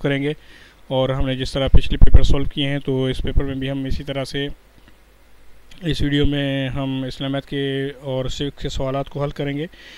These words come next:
और, अ, इससे पहले आप हमारे channel को subscribe कर लें और बेल आइकन को प्रेस कर लें और, अ, हमारा जो Facebook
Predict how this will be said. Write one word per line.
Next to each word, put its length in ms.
और, 280
अ, 640
इससे 200
पहले 200
आप 120
हमारे 240
channel 180
को 100
subscribe 440
कर 120
लें 160
और 100
बेल 140
आइकन 200
को 80
प्रेस 260
कर 140
लें 200
और, 240
अ, 40
हमारा 360
जो 540
Facebook 420